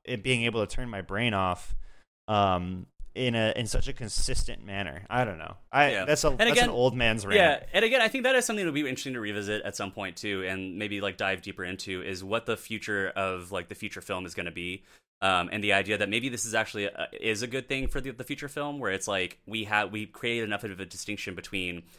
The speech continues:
Speaker 2: because there was the, I, I think of, like, you know, the book adaptations of the two thousands as the, the sort of Frankenstein example of splitting the difference between long form television and, uh, features, right? Where it's like, oh, you just have sequel after sequel after sequel of an ongoing story,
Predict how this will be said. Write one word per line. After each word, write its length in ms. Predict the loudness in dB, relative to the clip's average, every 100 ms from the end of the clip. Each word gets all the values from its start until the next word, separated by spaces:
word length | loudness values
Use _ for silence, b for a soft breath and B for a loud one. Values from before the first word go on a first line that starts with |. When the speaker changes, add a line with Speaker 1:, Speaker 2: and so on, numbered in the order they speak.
| b
Speaker 2:
because 260 | -2 0 0
there 220 | -2 0
was 140 | 0 -2
the, 180 | -4 -6 _ _
I, 220 | 2 2 4
I 140 | 2
think 240 | 2 0
of, 200 | 0 0
like, 340 | 0 0 0 -4
you 100 | -2
know, 300 | -2 -2 -6 -8
the 100 | -8
book 440 | -8 -4 -2 2
adaptations 600 | 2 2 0 -4 -4 -8
of 80 | -10
the 60 | -12
two 160 | -8
thousands 500 | -2 0 0 -4 -4
as 220 | -4 -4
the, 340 | -6 -4 -2 -2
the 80 | -4
sort 200 | -2 -2
of 140 | -2
Frankenstein 520 | -4 -6 -4 -2 -2
example 500 | -2 -2 -2 -2 -2 0
of 260 | -2 -4 -12 B B -20 -18
splitting 580 | -12 -6 -4 0 0 0
the 80 | -2
difference 340 | -2 -2 -4
between 320 | -6 -4 -2
long 160 | -2 -4
form 180 | -6 -4
television 640 | -4 -4 -4 -4 -6 -6 -12 B B B
and, 420 | -2 0 -4 -8 -4
uh, 220 | -2 -2
features, 460 | -4 -4 -4 -6 0
right? 220 | 0 2
Where 100 | 0
it's 120 | 0
like, 100 | 0
oh, 80 | 0
you 140 | 0
just 140 | -2 0
have 260 | 0 0
sequel 280 | -6 -4 -2
after 160 | -2 -4
sequel 300 | -10 -6 -6
after 140 | -6
sequel 420 | -8 -8 -4 -2
of 100 | -2
an 60 | -2
ongoing 400 | -4 -4 -6 -8
story, 500 | -6 -2 -2 -2